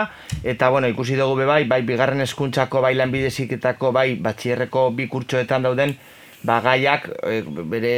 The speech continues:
osotasunean be bai, ba, ekonomia kapitalistaren aldeko edo zaletasun bat sortzeko dauela, eta, bueno, ez dakit, e, hasieran Ekik esan duen moduan, ez? Ba, purtsu bet irakasleentzako bitarteko pedagogiko moduan eskaintzen dala,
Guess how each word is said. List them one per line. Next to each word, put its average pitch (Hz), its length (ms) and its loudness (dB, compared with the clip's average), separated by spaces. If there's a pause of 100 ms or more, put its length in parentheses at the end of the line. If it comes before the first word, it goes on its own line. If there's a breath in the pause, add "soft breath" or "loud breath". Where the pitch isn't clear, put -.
osotasunean 139 680 0
be 135 80 2
bai, 156 160 2
ba, 131 160 2
ekonomia 139 400 0
kapitalistaren 143 1040 2
aldeko 143 880 0
edo 131 160 0
zaletasun 143 760 -2
bat 151 140 0
sortzeko 143 560 -2
dauela, 147 340 2 (600 loud breath)
eta, 127 280 2
bueno, 147 220 2
ez 127 80 2
dakit, 127 340 0
e, 117 880 2
hasieran 127 540 0
Ekik 120 240 -6
esan 127 240 -2
duen 127 120 0
moduan, 139 360 2
ez? 175 80 -2
Ba, 120 360 2
purtsu 143 280 -2
bet 131 160 -4
irakasleentzako 139 1120 0
bitarteko 143 640 -2
pedagogiko 139 480 0
moduan 139 720 2
eskaintzen 139 640 -2
dala, 135 280 2